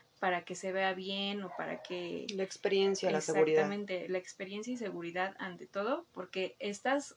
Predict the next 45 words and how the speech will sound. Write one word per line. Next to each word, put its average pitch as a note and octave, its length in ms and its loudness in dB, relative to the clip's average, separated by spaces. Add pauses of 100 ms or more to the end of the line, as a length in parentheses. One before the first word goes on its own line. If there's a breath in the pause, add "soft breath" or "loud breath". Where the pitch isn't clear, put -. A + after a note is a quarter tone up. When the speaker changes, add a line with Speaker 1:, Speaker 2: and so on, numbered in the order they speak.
Speaker 1:
realzando G3 580 -2
el G#3 140 -2
autoestima F#3+ 640 -6
de G3 80 -6
una F#3+ 200 -6
persona G#3+ 540 -6 (400 loud breath)
que G3 80 2
a F#3+ 60 2
lo F#3+ 100 0
mejor G3 380 0
y A3 40 -4
pasa G#3+ 360 -2
por F#3+ 120 -4
un F#3+ 120 -6
momento F#3+ 360 -4
difícil F#3 500 -6
y - 80 -6
le F3 120 -4
dices, F3+ 240 -4
"Mira, G3 320 -6 (380 loud breath)
este, F3+ 360 -6
yo G3 140 -2
tengo G3+ 300 -2
estos F#3+ 280 -4
labiales", F#3+ 720 -2
y F#3 100 -4
le F#3 120 -2
empiezas G#3 420 -6
a, - 340 -2 (500 loud breath)
a G3 100 0
meter F#3 320 0
el G#3+ 80 0
producto G3+ 440 -2
en G#3 100 -2
la G3+ 100 0
mente G3+ 360 -2
para F3 280 0
que F3+ 140 -14
se F#3+ 120 -4
arregle, G3 520 -2
para F3 200 -2
que F3 240 -4
mejore F#3 460 0
su F#3+ 100 -2
autoestima, F#3 760 -6